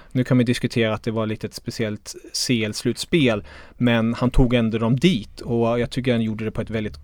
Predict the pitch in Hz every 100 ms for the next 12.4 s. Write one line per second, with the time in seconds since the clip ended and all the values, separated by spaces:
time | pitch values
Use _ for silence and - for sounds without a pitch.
0 | - 110 135 117 110 - 160 - - -
1 | - - - - - - - - 123 135
2 | 135 131 117 113 - - 135 135 139 190
3 | 190 180 - 151 131 - 123 - 139 123
4 | - 135 - 120 - 120 120 123 117 110
5 | 127 123 120 117 120 117 110 107 107 104
6 | - 117 - - 127 151 170 147 123 120
7 | 113 127 120 120 117 120 113 113 - 127
8 | 135 - - - - - 123 120 151 170
9 | 156 127 - - 120 120 117 107 - 117
10 | 120 120 113 113 123 120 113 131 - -
11 | 151 120 117 - 135 117 113 - 131 123
12 | 139 - 151 101